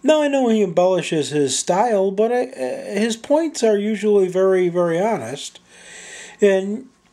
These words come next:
uh, it'd be very exhausting to blog the way he does, though. He'll go,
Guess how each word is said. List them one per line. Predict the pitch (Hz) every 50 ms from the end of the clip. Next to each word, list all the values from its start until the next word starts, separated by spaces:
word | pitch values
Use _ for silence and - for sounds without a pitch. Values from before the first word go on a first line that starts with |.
| _ _ _ -
uh, | 233 214 190 185 180 175 170 - - - -
it'd | - 226 202
be | 180 190
very | 185 208 208 202 180
exhausting | 147 131 131 156 160 160 156 - - 143 131
to | 127 123
blog | 127 139 151 151 147 135
the | 131
way | 123 120 117 117
he | 113
does, | 110 120 113 110 110
though. | - - 113 104 107 - - _ _ - - - - - - - - - - _ -
He'll | 156 139
go, | 135 143 123